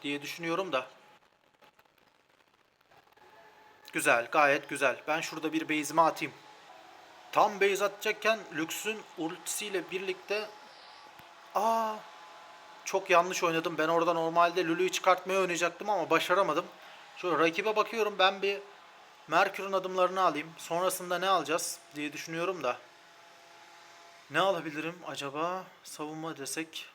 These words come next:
Lich Bone falan değil. Şu ölü adamın, ölümün dansını falan alsam mı diye düşünüyorum.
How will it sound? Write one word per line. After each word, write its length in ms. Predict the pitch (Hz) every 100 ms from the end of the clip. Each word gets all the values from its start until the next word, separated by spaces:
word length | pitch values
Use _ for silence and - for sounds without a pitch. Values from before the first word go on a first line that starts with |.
| _ _ _ _ _ _ _ -
Lich 300 | 139 180 -
Bone 220 | 185 185
falan 300 | 185 185 185
değil. 300 | 190 185 - _ _ _ _ _ _ _ _ _ _ _ _ -
Şu 140 | - -
ölü 180 | 156 175
adamın, 380 | 180 175 180 180 - - - - - _ -
ölümün 380 | 151 165 185 170
dansını 340 | 170 - 185
falan 240 | 190 185
alsam 340 | 175 165 180 180
mı 100 | 170
diye 160 | 170
düşünüyorum. 420 | 170 - 185 165